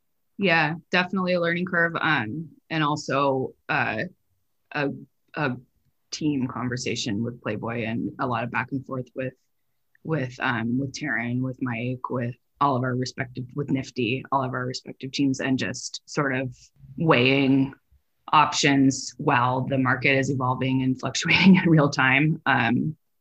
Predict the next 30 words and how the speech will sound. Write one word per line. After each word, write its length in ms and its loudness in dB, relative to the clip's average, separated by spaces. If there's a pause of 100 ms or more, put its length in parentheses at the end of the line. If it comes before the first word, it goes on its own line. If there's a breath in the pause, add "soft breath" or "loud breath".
(140)
and 160 2
there 80 0
have 120 -4
been 120 -6
a 60 -2
lot 140 0
of 40 -6
big 180 -6
shifts 360 -6 (520)
lately, 420 2
you 220 0
know, 200 6
and 80 4
I 80 -2
think 260 -4
Nifty's 320 0
going 240 2
through 140 0
its 100 -6
own 320 4
evolution 400 2
as 180 2
well. 200 4
And 160 4
so 260 2 (380 loud breath)
sort 240 2
of, 120 0
like, 280 2 (160)
trying 300 4
to 360 2